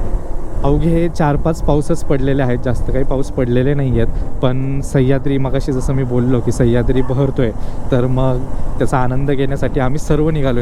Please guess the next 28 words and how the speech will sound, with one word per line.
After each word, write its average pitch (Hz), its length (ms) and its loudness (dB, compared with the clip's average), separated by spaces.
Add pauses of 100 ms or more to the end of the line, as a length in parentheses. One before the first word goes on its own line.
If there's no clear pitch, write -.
ते 131 80 0
जेवढे 131 360 0
तुम्हाला 170 320 0
फ्रेममध्ये 160 440 0
दिसत 151 240 0
आहेत, - 400 -2
या 160 60 0
सर्व 175 320 0
आपल्या 170 320 0
गाड्या 135 240 0
आहेत. 123 200 0
पावसाची 143 540 0
सुरुवात 135 340 0
झालेली 139 400 0
आहे, 117 260 -2 (720)
तर, 120 380 0
अ, - 20 -4 (800)
दिसतील 160 320 0
तुम्हाला 151 240 0
लेन्सवरही 135 640 0 (480)
पावसाचे 127 640 0 (500)
थेंब 131 180 2
पडताना. 123 400 0 (800)
I 120 100 4
hope 135 360 -2
कुठेतरी 139 300 2
साईडला 131 360 2
घेतील. 127 320 0